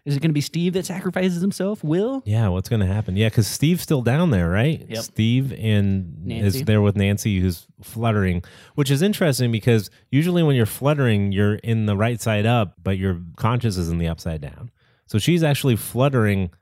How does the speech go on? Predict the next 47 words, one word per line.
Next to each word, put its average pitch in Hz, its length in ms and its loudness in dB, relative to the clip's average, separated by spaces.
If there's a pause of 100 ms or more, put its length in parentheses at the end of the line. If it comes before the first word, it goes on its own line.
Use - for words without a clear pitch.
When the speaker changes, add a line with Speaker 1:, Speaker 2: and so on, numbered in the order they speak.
(440)
Speaker 2:
in 143 160 0
the 139 120 2
upside 98 360 0
down, 92 440 -2 (200)
and 135 200 0
her 110 80 0
conscience 90 560 -4
is 85 200 -10
in 87 100 -6
the 82 80 -6
upside 80 320 -10
down. 76 260 -16 (100)
Speaker 1:
Did 131 180 -8
we 143 160 -2
ever 143 200 -4
see 143 260 -6
her 131 300 -4
physical 151 560 -4
form 143 420 -2
cross 135 360 -8
the 127 140 -8
threshold 131 600 -4
in 127 160 -2
the 117 80 -2
trailer 139 500 -4
gate? 139 300 -8 (200)
Speaker 2:
Oh, 131 160 -2
you 107 180 -2
know 113 140 0
what? 143 200 -2
You're 107 160 -2
right. 117 320 -2
She - 160 -12
did 120 240 -4
climb 117 380 -2
up 107 120 -2
the 104 120 -4
thing, 110 520 -4
and 101 160 -6
then 104 180 -4
when 101 100 -2
she 110 160 -6
thought 110 300 -6
she 117 120 -8
was 101 160 -6
falling 107 640 -6
into 104 800 -6